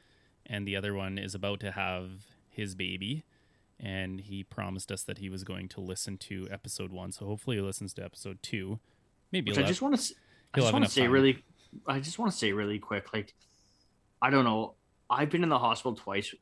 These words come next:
Speaker 2: when my wife's in labor, and if I was listening to a podcast while my wife was li-, in labor giving birth to my child, I wouldn't have had a second child if I did that with the first. That, that's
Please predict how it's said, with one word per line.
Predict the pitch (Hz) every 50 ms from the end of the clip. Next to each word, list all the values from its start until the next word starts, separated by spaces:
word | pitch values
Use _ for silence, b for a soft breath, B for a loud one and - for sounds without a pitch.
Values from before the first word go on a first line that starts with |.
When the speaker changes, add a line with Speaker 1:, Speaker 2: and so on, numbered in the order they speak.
| _ - 135 _ _ _ _
Speaker 2:
when | - 123 120
my | 117 117
wife's | 113 107 110 113 113 - - 117
in | 120 120
labor, | 113 113 120 120 120 123 127 131 131 - - -
and | 104 104 104 101 101 101 101 101 95 - _ -
if | - - -
I | 120 143
was | 160 151 -
listening | 127 - - 143 143 139
to | - 165 175
a | 165
podcast | 170 - - - 90 90 95 92 - 117 107 113 - -
while | 117 113
my | 110 107 107 117
wife | 117 104 90 90 95 98 - -
was | 131 123 -
li-, | 107 101 - - -
in | 131 123 120 107
labor | 98 92 95 95 110 110
giving | 107 107 107 107 123 117
birth | 113 - 95 98 - -
to | -
my | 117 110 107 110
child, | 110 - - 65 67 82 101 123 151 151 B B B B B B B B B _ _ _ _ _ _ _ _ _ _ _ _ _ _ _ _ _ _ _ _ _ -
I | 110 113 117 123 131 135 135 135 135 131 127 127 - - _ _ _ _ _ -
wouldn't | 113 110 120 131 127 123 127 135
have | 131 120
had | 113 104 107 104 107
a | 110
second | - - - 101 - 113 110 104
child | - - 82 87 92 107 113
if | 110 -
I | 113
did | 101 87 95 87
that | 95 92 90
with | - -
the | - 104
first. | - - 76 67 78 - -
That, | - 98 98 -
that's | - 107 117 110 -